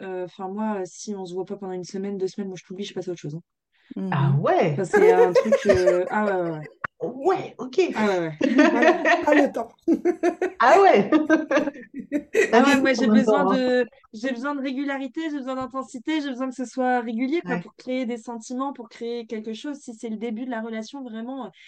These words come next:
Speaker 1: et
Speaker 4: Mm.
Speaker 1: même, je le vois. Et par contre, euh, là, je parle en relation amoureuse, mais même dans les relations amicales, euh, en vrai, les personnes, enfin, j'ai, j'ai des amis, euh, qui, que je vois moins que d'autres.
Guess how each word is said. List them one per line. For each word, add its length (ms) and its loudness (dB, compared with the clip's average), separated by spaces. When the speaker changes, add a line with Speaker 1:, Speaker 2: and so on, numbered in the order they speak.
Speaker 1:
et 100 -6
Speaker 4:
Mm. 40 -2
Speaker 1:
même, 240 -2
je 140 -12
le 80 -6
vois. 300 -10
Et 100 -8
par 200 -12
contre, 300 -14
euh, 140 -4
là, 160 -4
je 100 -12
parle 200 -8
en 140 -10
relation 360 -8
amoureuse, 420 -6
mais 120 -4
même 160 -6
dans 100 -8
les 100 -8
relations 420 -6
amicales, 600 -6
euh, 360 -4
en 160 -4
vrai, 460 -2
les 180 -4
personnes, 680 -6
enfin, 400 -10
j'ai, 280 -10
j'ai 180 -4
des 240 -2
amis, 380 0
euh, 180 -2
qui, 720 -14
que 140 -2
je 180 -2
vois 400 -2
moins 360 -2
que 120 -6
d'autres. 500 -6